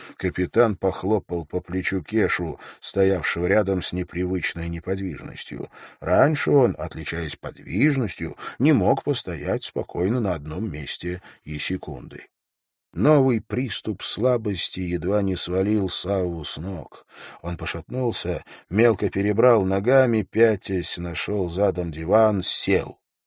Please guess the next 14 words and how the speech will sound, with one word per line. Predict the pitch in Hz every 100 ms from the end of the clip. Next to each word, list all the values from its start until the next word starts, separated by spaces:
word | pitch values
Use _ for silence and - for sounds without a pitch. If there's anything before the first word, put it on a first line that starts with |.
| _ _ _ _ _ -
«Что | -
это | 156 147 127 123
с | 104
ним?» — | 123 123 113 - _
нахмурился | 98 95 92 92 85 - 87
Петров. | 90 80 80 - _
«Ломка!» — | 151 180 170 143 123 135 127 123 - _
хохотнул | 117 92 98 85 85
Чмыхало. | - 92 87 85 71 64 -
«У | 98
этого | 131 127 135
бугая | 120 127 135 135 127
сильная | - 139 123 127
воля. | 131 120 92 92